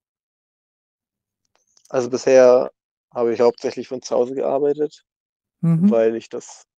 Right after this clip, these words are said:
Speaker 1: schon eigentlich angenehmer finde. Also gerade mit einem großen Bildschirm, <laughs> da finde ich,
Speaker 2: Hm.
Speaker 1: kann man auch eben eigentlich besser arbeiten als an einem Laptop. Aber, ähm, ganz ausschließen möchte ich's auf jeden Fall nicht.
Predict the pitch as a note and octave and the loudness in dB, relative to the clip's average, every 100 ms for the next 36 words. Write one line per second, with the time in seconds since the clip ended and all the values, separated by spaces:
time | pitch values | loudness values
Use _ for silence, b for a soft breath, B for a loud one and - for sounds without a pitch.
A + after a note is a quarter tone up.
0 | _ _ _ _ _ _ _ _ - - | _ _ _ _ _ _ _ _ -20 -16
1 | - A#2+ A#2 A2+ - _ - A#2+ A#2+ C3 | -10 -8 -8 -14 -20 _ -14 -12 -12 -10
2 | B2 A#2+ B2 A#2+ - B2+ B2+ - _ - | -8 -8 -6 -6 -6 -8 -8 -10 _ -14
3 | A2+ A#2 A#2 A#2+ B2 - - - C#3 - | -10 -4 -2 -2 -6 -12 -18 -4 -4 -2
4 | C3+ C#3 D3+ D3+ - - _ _ B B | -4 -2 0 -2 -2 -18 _ _ B B
5 | B B B _ _ _ _ - A#2 A2+ | B B B _ _ _ _ 0 4 4
6 | - - A#2+ A#2+ - A#2 A#2 A#2 - _ | 2 -4 -2 -2 -2 -6 -4 -6 -8 _
7 | _ _ _ - B2+ A2+ - A#2 A2+ - | _ _ _ -12 -10 -10 -10 -12 -12 -12
8 | - - A#2+ - A#2+ - A#2 A#2 A#2+ - | -8 -2 -2 -4 -10 -12 -12 -6 -6 -6
9 | C#3 - _ b b b b _ _ _ | -14 -18 _ b b b b _ _ _
10 | _ A#2+ A#2+ A#2 A#2 - _ _ _ _ | _ 0 4 4 2 -4 _ _ _ _
11 | _ _ _ _ _ _ C3 A2+ A2 G#2 | _ _ _ _ _ _ -10 -10 -10 -14
12 | _ _ A#2 A2+ B2 A#2+ C#3 B2+ C3+ A#2 | _ _ -8 -4 -4 -4 -6 -10 -12 -12
13 | B2+ B2+ A#2+ B2 A2+ A2+ A#2+ - | -8 -6 -4 -4 -2 -2 -4 -10